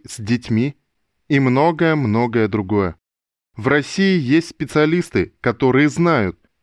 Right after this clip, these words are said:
как нужно строить и коммунистическую экономику, и капиталистическую.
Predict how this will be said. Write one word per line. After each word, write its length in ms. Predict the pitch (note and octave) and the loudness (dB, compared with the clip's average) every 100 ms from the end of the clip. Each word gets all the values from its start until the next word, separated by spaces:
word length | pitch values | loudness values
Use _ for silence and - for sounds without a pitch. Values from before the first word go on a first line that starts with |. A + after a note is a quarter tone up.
| _ _ _ | _ _ _
как 320 | - D3 B2+ | -4 -2 -2
нужно 380 | C3 C3+ A#2 G#2+ | -2 0 0 -2
строить 580 | G2+ - D#3 E3 A2 - _ _ - | -4 -2 2 2 0 -6 _ _ -4
и 100 | C#3+ | -2
коммунистическую 1120 | E3+ E3 D#3+ D3+ - G3 F3 - - G#2 - | 0 0 0 -2 -4 -4 -4 -6 -4 -4 -4
экономику, 680 | G#2 A2 G#2 G2 F2+ F#2 D#2+ _ | -4 -2 -2 -2 -4 -6 -10 _
и 140 | E3 F#3 | -4 -2
капиталистическую. 1300 | - D#3 D#3 C#3 D3+ - - A#2+ A2 - - F#2 | -2 -4 -4 -2 -2 -4 -4 -4 -6 -10 -6 -6